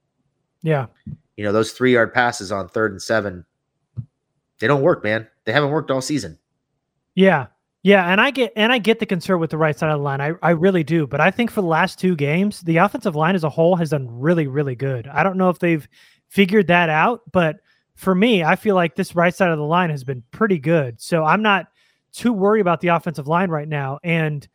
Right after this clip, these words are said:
Speaker 1: I, you know, you gotta take care, you gotta take advantage of his arm strength. You gotta take advantage of his athleticism. You know that Justin Herbert can run. When they had that R P O working and it was a designed run, that was an easy ten yards.
Speaker 2: Yep.
Speaker 1: Easy.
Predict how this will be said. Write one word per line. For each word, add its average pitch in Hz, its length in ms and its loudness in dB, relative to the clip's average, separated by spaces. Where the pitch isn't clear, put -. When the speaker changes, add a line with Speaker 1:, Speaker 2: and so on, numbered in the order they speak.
Speaker 1:
I, 208 200 0
you 190 140 -2
know, 180 140 -6
you 175 100 -8
gotta 220 220 2
take 240 180 -2
care, 208 220 0
you 185 120 -4
gotta 226 200 2
take 208 180 -2
advantage 180 300 0
of 160 60 -4
his 147 100 -4
arm 165 180 0
strength. 135 380 -8
You 165 80 -6
gotta 254 180 2
take 269 220 -6
advantage 214 400 0
of 208 80 -2
his 185 100 -6
athleticism. 190 680 -2
You 165 120 -2
know 240 180 2
that 233 100 -2
Justin 151 260 -6
Herbert 143 240 -4
can 135 100 -10
run. 139 340 -2
When 175 140 -2
they 226 100 2
had 226 180 2
that 202 120 4
R 190 140 4
P 175 200 -4
O 185 100 2
working 220 520 -2
and 165 160 -4
it 165 60 0
was 151 160 -6
a - 20 -16
designed 160 420 -2
run, 175 380 -2
that 214 80 4
was 233 140 0
an 185 160 -8
easy 208 340 0
ten 151 240 -8
yards. 143 580 -4
Speaker 2:
Yep. 233 160 2
Speaker 1:
Easy. 131 240 -6